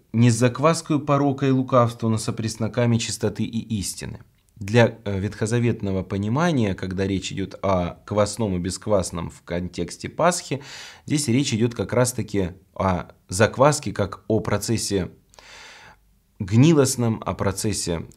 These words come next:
плохом, скверном, как об образе греха, не как об образе жизни, которая оживотворяет тесто, а как об образе греха.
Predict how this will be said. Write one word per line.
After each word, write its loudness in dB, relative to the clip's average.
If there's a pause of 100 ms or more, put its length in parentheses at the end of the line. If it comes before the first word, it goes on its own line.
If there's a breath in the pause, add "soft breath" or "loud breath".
(100)
плохом, 2
скверном, 2
как -6
об 0
образе 4
греха, 0
не -6
как -6
об -4
образе 4
жизни, 2
которая -4 (520 loud breath)
оживотворяет 4
тесто, -2 (100)
а -2
как -4
об -2
образе 0
греха. -2